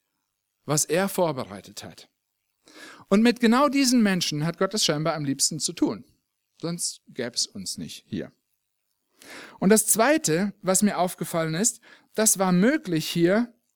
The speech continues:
in Jerusalem, weil Nehemia viele Jahre vorher seinen Job, seinen ganz normalen Beruf treu gemacht hat.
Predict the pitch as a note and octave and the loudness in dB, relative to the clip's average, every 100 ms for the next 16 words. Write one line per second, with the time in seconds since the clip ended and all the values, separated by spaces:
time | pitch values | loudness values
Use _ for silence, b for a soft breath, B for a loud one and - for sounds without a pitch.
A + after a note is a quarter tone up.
0 | _ - F#3 F3+ F#3 A#3 F3 D3 D#3+ A#3+ | _ -2 0 2 2 2 0 0 0 -2
1 | B3+ _ _ _ _ _ - - C3 E3 | -4 _ _ _ _ _ -14 -8 -2 0
2 | A3 G#3 G3 F3 E3 G#3 F3 D3+ G3+ b | 2 2 2 0 0 0 0 -2 -4 b
3 | b b b - - A#3 C#4+ C4+ A#3 F3 | b b b -12 0 2 4 2 2 2
4 | F3+ F#3+ G3 - E3+ E3+ C#3+ A2+ F#2+ - | 2 0 -2 0 0 2 0 -4 -8 -14
5 | _ _ _ _ _ _ _ _ _ _ | _ _ _ _ _ _ _ _ _ _
6 | _ - C#3+ E3+ A#3 A#3+ G#3+ F#3 C#3+ - | _ -6 -2 2 2 2 2 0 -2 -8
7 | - _ _ _ _ - D3+ D3 D3+ E3 | -14 _ _ _ _ -4 -2 0 0 0
8 | B3+ C4 A3+ F#3 E3 F3+ F#3+ F3+ E3 D#3 | 0 0 -2 -2 -2 -2 -4 -4 -2 0
9 | B2+ - - _ _ _ _ _ - F3+ | -2 -6 -16 _ _ _ _ _ -10 -2
10 | D#3+ E3+ F3+ E3+ - _ D#3 C#3+ A#2+ - | 0 2 0 -2 -8 _ -2 -2 -2 -8
11 | - F#2+ - | -14 -14 -18